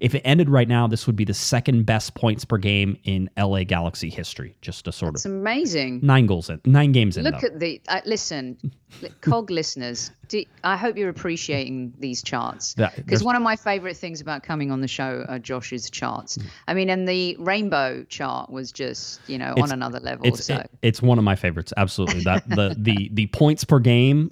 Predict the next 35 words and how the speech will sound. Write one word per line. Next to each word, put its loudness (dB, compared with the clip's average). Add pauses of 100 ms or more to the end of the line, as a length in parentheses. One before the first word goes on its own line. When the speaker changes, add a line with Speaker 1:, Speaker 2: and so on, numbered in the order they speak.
Speaker 1:
um, 2
and 0
charting 4
that 2
and -2
seeing 2
how 4
that 4
goes 2
is -2
absolutely -2
one -2
of -2
my -4
favorites. -2
If 0
you 6
look 4
right -2
now, 4
the 4
L 4
A 4
Galaxy, 2
because 2
they 2
have -2
scored 0
fourteen 2
goals 4
and 0
conceded 0
fourteen 0
goals, 0
Sophie, 2